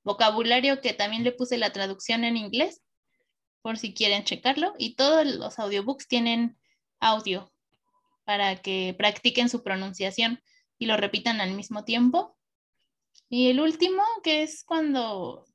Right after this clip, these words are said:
se llama Reservando en el Hotel <laughs> o Reservando Hotel.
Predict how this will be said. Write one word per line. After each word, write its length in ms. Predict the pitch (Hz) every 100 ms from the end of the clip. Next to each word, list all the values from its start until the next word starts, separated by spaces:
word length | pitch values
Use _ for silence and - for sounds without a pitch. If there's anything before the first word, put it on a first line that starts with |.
| _
se 120 | 254
llama 260 | 240 254 269
Reservando 1000 | 214 214 196 226 233 226 214 196 - _ -
en 160 | 220 226
el 140 | 220
Hotel 360 | 208 220 311 370
<laughs> 260 | 247 254
o 40 | 214
Reservando 600 | 208 196 196 208 220 220
Hotel. 240 | -